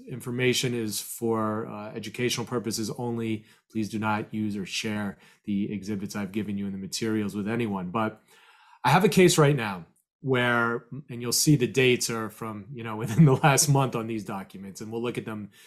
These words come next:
together in a moment. But here's the scenario, and this is a, this case and what I'm gonna go over is a perfect example of why experts are needed to build your case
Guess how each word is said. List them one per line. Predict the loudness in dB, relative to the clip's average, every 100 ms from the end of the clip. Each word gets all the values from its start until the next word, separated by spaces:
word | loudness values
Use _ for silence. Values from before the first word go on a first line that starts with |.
| _
together | -4 -2 -2
in | -4
a |
moment. | -8 -10 -12 -16 -20 _ -20 -20 -20 _
But | 4 4 6
here's | 6 8
the | 8
scenario, | 8 8 6 4 0 -2 -4
and | -2 4
this | 6 6
is | 6
a, | 4 0 _
this | 2 2
case | 6 6 6 4
and | 0
what | 0
I'm | 0
gonna | 2
go | 4 4
over | 2
is | -2
a |
perfect | -8 -4 4 6 8 6
example | 4 2 2 2 2 0
of | 0 -4
why | 2 6 8 8 4 2 -4 -20 -20 _ -2
experts | 0 0 0 2 2 0
are | -6 -6
needed | 0 2 4 4 2 -2 -6
to | -4 0 0 0 -4 -6
build | -2 2 0 -2 -10 -6
your | -6
case | -6 -4 -2 -2 -4